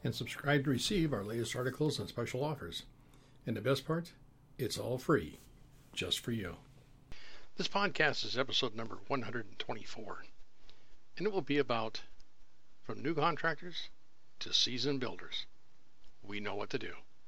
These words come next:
You see, we've been invested over twenty years owning and operating construction companies, including several service remodel firms. We sold our last construction company in two, the year two thousand, which means we are not your competitor.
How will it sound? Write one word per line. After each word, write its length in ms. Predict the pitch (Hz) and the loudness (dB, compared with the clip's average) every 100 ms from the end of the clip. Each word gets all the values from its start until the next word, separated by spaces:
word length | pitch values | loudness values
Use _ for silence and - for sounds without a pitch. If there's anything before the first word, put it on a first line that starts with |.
| - - - - - - - - - - | -8 -8 -8 -6 -6 -6 -4 -4 -6 -4
You 60 | - | 2
see, 180 | - 196 | 4 4
we've 200 | 180 202 | 2 2
been 100 | 175 | 2
invested 380 | 127 151 - 131 | 4 4 4 0
over 100 | 113 | -2
twenty 280 | - 143 | 0 0
years 420 | 127 131 101 - - - - | 0 0 0 0 0 -4 -4
owning 200 | 127 127 | 0 0
and 80 | 107 | 0
operating 360 | 117 - 107 98 | -2 -2 -4 -4
construction 440 | 104 - 123 131 | -2 0 0 -2
companies, 480 | 107 120 101 98 - | -2 -2 0 0 2
including 340 | 147 120 135 113 | 0 0 0 4
several 440 | - 202 127 113 - - - - - - - | 6 6 6 0 -2 -2 -2 0 0 -2 2
service 340 | - 147 135 | 6 6 6
remodel 340 | 123 113 117 113 | 2 2 2 2
firms. 400 | - 107 104 - - - - - - - | 0 -2 0 -2 -2 -6 -6 -6 -6 -4
We 60 | - | 2
sold 140 | 180 | 4
our 60 | 165 | 6
last 160 | 151 - | 4 2
construction 420 | 123 - 113 - | 0 2 0 -2
company 260 | - 120 113 | -2 -2 -2
in 80 | 110 | -2
two, 160 | 135 107 - | -2 -2 -2
the 60 | 120 | -2
year 120 | 120 | -2
two 140 | - | -2
thousand, 460 | 110 - 55 55 - - - - - - - - - - | -2 0 2 0 -2 -4 -4 -6 -4 -4 -2 -4 -6 -2
which 200 | 143 - | 0 2
means 340 | 170 160 135 - - - - | 2 2 0 -2 -6 -8 -2
we 140 | 165 156 | 2 4
are 60 | |
not 180 | 139 135 | 6 4
your 100 | 127 | 2
competitor. 600 | - 110 110 104 - - | -2 -2 -2 -2 -4 -4